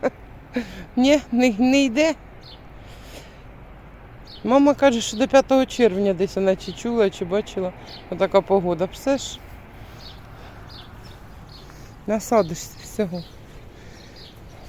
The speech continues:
Хорошо, що я огірки з кабачками не замочила.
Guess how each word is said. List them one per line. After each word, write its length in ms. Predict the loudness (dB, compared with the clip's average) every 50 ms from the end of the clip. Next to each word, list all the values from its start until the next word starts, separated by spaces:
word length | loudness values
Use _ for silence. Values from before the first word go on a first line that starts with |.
| -18 -18 -18 -4 2
Хорошо, 380 | 6 6 6 6 6 2 0
що 140 | 0 2 4
я 200 | 6 8 8 10
огірки 340 | 8 8 6 6 4 2 2
з 80 | 2 2
кабачками 680 | 2 2 4 4 2 0 2 4 6 6 6 6 4
не 180 | 4 2 4
замочила. 720 | 4 4 4 4 4 2 -2 -4 -6 -4 -4 -4 -4 -6